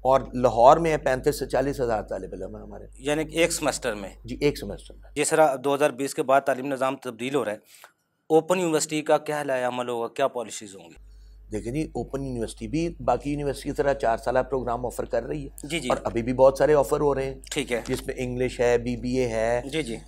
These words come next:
Speaker 1: इसी तरह अकाउंटिंग and फाइनेंस है।
Speaker 2: जी, जी।
Speaker 1: तो हम भी एचईसी के ही under आते हैं।
Speaker 2: जी, जी।
Speaker 1: तो हम भी उसी के रोड के, रोड मैप के मुताबिक चार साला प्रोग्राम मुतारिफ मजीद करेंगे।
Speaker 2: जी।
Speaker 1: कुछ चल रहे हैं, कुछ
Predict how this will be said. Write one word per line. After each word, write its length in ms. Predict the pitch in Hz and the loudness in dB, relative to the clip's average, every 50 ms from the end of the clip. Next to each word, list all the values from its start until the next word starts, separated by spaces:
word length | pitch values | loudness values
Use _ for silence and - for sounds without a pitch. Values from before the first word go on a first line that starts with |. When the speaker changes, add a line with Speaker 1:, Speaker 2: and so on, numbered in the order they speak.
| - - | -4 -2
Speaker 1:
इसी 200 | 139 - 139 135 | -2 -2 -2 0
तरह 140 | 131 131 123 | 0 2 2
अकाउंटिंग 540 | - 135 - - 131 127 123 120 131 127 131 | 2 0 0 0 0 0 0 -2 -4 -4 -4
and 100 | 123 117 | -4 -4
फाइनेंस 520 | - 131 117 113 110 113 131 139 131 - | -4 -4 -2 0 0 -2 -2 -4 -4 -4
है। 240 | 107 107 113 151 - - | -4 -4 -4 -6 -8 -4
Speaker 2:
जी, 160 | 131 156 151 | -2 -2 -2
जी। 140 | 120 113 107 | -2 -4 -8
Speaker 1:
तो 160 | - - 139 | -4 -2 -2
हम 240 | 117 113 110 110 117 | 0 2 0 0 0
भी 520 | 113 131 160 175 180 180 185 185 - - - | -2 -2 0 0 0 0 0 -2 -4 -2 0
एचईसी 560 | 139 131 - - 151 151 151 - 170 175 175 | 2 2 2 0 -4 -6 -4 -4 -4 -4 -4
के 140 | 170 - 165 | -2 0 0
ही 180 | 160 151 180 196 | 0 2 2 2
under 240 | 185 160 143 151 143 | 2 2 2 4 4
आते 280 | 131 107 - - 131 | 4 2 0 -2 -6
हैं। 180 | 165 202 - 156 | -6 -6 -6 -4
Speaker 2:
जी, 140 | 156 165 151 | -2 -2 -2
जी। 140 | 117 117 | -4 -6
Speaker 1:
तो 140 | 110 - 143 | -2 2 2
हम 120 | 139 139 147 | 2 4 4
भी 100 | 165 170 | 2 0
उसी 220 | 165 - 170 170 | 0 0 -2 -2
के 80 | 156 170 | 0 2
रोड 260 | 151 143 139 139 - | 2 2 2 0 -2
के, 60 | - | -6
रोड 300 | - 127 131 131 131 127 | -4 0 2 2 2 2
मैप 220 | 139 135 135 135 | 2 0 0 0
के 60 | - 147 | 0 -4
मुताबिक 440 | 143 139 - 127 123 120 135 123 | -4 -2 0 0 0 0 -2 -2
चार 180 | - 123 117 113 | 0 2 2 2
साला 220 | - - 123 127 | 0 0 0 0
प्रोग्राम 400 | 127 127 135 127 113 117 113 113 | 0 0 0 -2 0 -2 -2 -2
मुतारिफ 440 | 117 120 113 113 113 113 123 123 - - | -4 -4 -4 -2 0 0 0 -2 -4 -6
मजीद 360 | 123 123 113 113 131 156 156 | -8 -8 -4 -4 -4 -4 2
करेंगे। 360 | - 175 170 180 185 180 180 | 4 4 6 6 4 2 -2
Speaker 2:
जी। 360 | 170 175 - - - - - - | -2 -4 -8 -18 -20 -14 0 2
Speaker 1:
कुछ 280 | 165 165 165 - - | 2 2 2 2 4
चल 140 | 147 131 143 | 6 6 6
रहे 180 | 151 170 185 175 | 6 4 4 2
हैं, 120 | 156 135 | 2 2
कुछ 120 | - 117 | -2 -6